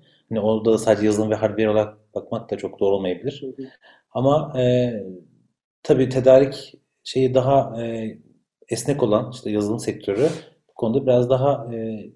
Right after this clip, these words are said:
Speaker 2: Avantajlı
Speaker 1: az,
Speaker 2: gibi.
Speaker 1: az, evet, avantajlı, az zarar aldı gibi
Speaker 2: Hı hı.
Speaker 1: görünüyor. E, tabii il-, ileriki zamanlarda biraz daha, e, şekillenecek, e, neler oldu. E,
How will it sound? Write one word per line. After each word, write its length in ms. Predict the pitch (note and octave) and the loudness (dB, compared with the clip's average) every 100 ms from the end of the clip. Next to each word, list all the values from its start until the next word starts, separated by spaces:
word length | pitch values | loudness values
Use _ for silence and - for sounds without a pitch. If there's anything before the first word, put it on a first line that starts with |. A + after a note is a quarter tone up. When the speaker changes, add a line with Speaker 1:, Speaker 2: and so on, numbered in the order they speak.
| _ - | _ -2
Speaker 2:
Avantajlı 540 | D3 D3+ C#3+ D#3 C#3 C3 | 0 2 2 4 4 4
Speaker 1:
az, 100 | B2 | 2
Speaker 2:
gibi. 180 | A2 A2 _ - | -2 -10 _ 6
Speaker 1:
az, 300 | C3 B2+ B2 | 8 8 4
evet, 180 | G#2+ G#2 | 2 2
avantajlı, 420 | A2+ G#2+ A2 G2+ | 0 0 -2 0
az 180 | A#2 G#2+ | -2 0
zarar 240 | G2 F#2 | 0 0
aldı 260 | F#2 F2+ F2+ | -2 -6 -10
gibi 160 | F#2 | -18
Speaker 2:
Hı 60 | F#2+ - _ _ _ _ C#3+ | -18 -20 _ _ _ _ -2
hı. 60 | |
Speaker 1:
görünüyor. 420 | C3 C3 C#3 E3 - _ _ _ _ - - A2 | 0 -2 -4 -8 -14 _ _ _ _ -20 -14 -10
E, 280 | A2 A2 G2 - _ _ _ _ _ _ | -8 -8 -10 -14 _ _ _ _ _ _
tabii 260 | C#3+ A#2+ A2 | -2 -2 -2
il-, 360 | B2+ B2+ B2 | -4 -4 -2
ileriki 260 | B2+ C3 C3 | 4 4 4
zamanlarda 480 | C3+ A2 G2+ B2 B2 | 2 2 2 -2 2
biraz 260 | A#2 G#2+ | 0 4
daha, 320 | A#2 A#2+ - - G2+ | 2 2 -2 -16 -10
e, 120 | A2 | -8
şekillenecek, 720 | - A2+ A2+ A2 B2 B2 - - | -6 -2 -2 0 0 -2 -16 -16
e, 220 | G2 F#2+ | -10 -6
neler 160 | F#2+ F#2+ | -4 -2
oldu. 500 | F#2+ F2+ B2 E3 - _ _ _ _ _ | -4 -4 -6 -8 -12 _ _ _ _ _
E, 40 | A#2 | -12